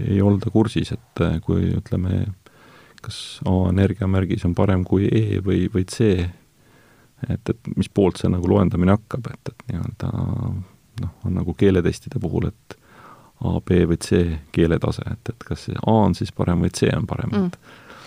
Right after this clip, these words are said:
Speaker 1: nii et, et tasub ennast kurssi viia, kui sellesse maailma sisse logida.
Speaker 2: Aga anna nüüd meile ka mõned näpunäited või soovitused, et, ähm,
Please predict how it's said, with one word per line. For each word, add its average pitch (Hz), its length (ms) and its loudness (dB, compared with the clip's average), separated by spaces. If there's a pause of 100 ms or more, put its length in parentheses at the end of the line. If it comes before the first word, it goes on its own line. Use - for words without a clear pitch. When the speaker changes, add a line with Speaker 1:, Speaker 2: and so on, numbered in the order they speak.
(320)
Speaker 1:
nii 90 140 -2
et, - 320 -6 (220)
et - 220 -2
tasub 101 340 -2
ennast - 460 -4
kurssi - 340 0
viia, 82 240 -4 (200)
kui - 140 -6
sellesse 87 320 -2
maailma 82 360 2 (320)
sisse - 320 -2
logida. 87 320 -2 (640)
Speaker 2:
Aga 214 240 4
anna 330 160 6
nüüd 175 180 4
meile 170 300 6
ka 165 100 2
mõned 180 300 4
näpunäited 156 680 -2
või 151 140 -2
soovitused, 160 760 0 (260)
et, - 480 -10
ähm, 156 480 2